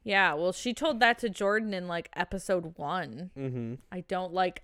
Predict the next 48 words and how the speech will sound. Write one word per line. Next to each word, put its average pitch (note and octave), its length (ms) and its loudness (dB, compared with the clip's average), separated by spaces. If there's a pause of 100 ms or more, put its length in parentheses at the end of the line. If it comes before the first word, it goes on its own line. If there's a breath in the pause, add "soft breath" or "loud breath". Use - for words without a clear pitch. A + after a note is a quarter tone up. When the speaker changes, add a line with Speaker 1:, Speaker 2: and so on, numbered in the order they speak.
Speaker 1:
olive F#3+ 360 2
oil B3+ 260 2
or G#3 240 -2
pizza," F3+ 540 -6
she E3 240 -10
said. - 420 -10
Speaker 2:
Or D#3 80 -2
pasta, - 480 0
right? F#3+ 300 -2 (400)
Speaker 1:
I G#3 60 4
remember A3 360 0
specifically G3+ 600 -6
olive F3 260 2
oil E3 180 -4
and D#3+ 140 -12
pizza, - 360 -12
but - 200 -8
Speaker 2:
Mm. - 20 -12
Speaker 1:
maybe G#3 240 0
pasta F3 420 -6
as F#3 140 -12
well. - 320 -14 (380 soft breath)
Somebody C5+ 280 4 (120)
who C4+ 80 4
doesn't A#3+ 240 -2
like G3 160 -4
pasta F3+ 360 -2
is F3+ 140 0
so E3+ 240 -2
fucked - 460 -8
up. D#3 260 -4
Speaker 2:
How - 120 -2
do A3+ 80 6
you C#4 60 10
not D3+ 300 6
like C4 160 10
Speaker 1:
It's - 40 -4
Speaker 2:
pasta? C3 220 6
Speaker 1:
so C4+ 160 12
versatile. A#3+ 760 6
<laughs> - 40 6
Like, - 240 8
you C#4+ 160 0
could C4 200 -2
do A#3 160 2
anything G3 340 2
with D#3 180 -4
it. - 220 -6